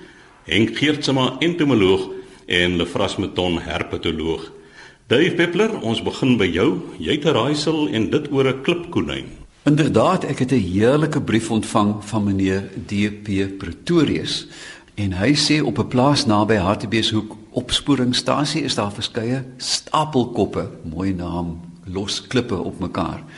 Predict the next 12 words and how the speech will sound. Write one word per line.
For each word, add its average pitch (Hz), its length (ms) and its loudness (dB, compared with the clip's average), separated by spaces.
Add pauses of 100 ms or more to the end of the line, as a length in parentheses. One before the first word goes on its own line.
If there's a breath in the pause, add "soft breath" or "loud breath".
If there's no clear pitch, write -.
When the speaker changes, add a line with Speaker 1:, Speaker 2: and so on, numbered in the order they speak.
(680 loud breath)
Speaker 2:
So - 180 -2
wat 120 160 2
sestig 147 440 2
jaar 113 200 6
gelede 104 400 2
het 92 140 4
ek 98 160 -2
by 107 80 0
die 95 120 -4
koppe 92 420 -2 (200)
rondgeloop. 95 840 2
By 90 80 2